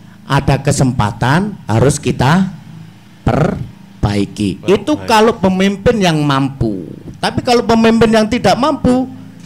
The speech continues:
Speaker 1: gimana? Ada kesempatan ya ikut dijoko. Nah.
Speaker 2: Oke, oke. Jadi sebenarnya kalau mau mimpin sekedar untuk narsis, untuk menunjukkan diri, berarti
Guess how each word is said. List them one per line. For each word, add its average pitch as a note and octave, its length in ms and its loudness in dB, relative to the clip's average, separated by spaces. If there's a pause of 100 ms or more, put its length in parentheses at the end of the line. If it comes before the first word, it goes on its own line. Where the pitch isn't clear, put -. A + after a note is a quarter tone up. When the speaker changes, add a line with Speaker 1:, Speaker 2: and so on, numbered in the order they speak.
Speaker 1:
gimana? A#3 480 2
Ada C4+ 240 2
kesempatan C4+ 540 2
ya G3+ 100 6
ikut F#3+ 220 4
dijoko. F3+ 580 4 (880)
Nah. B2+ 320 -4
Speaker 2:
Oke, B2 140 -2 (100)
oke. G#2 240 -12 (880)
Jadi E3 720 -4
sebenarnya C3+ 1000 -6 (800)
kalau D3+ 500 0
mau D3 320 0
mimpin C#3+ 480 -4
sekedar C3 480 -6
untuk B2+ 240 -10
narsis, B2+ 540 -6
untuk A#2+ 180 -12
menunjukkan B2 560 -8
diri, A#2+ 560 -8 (960)
berarti A2+ 240 -6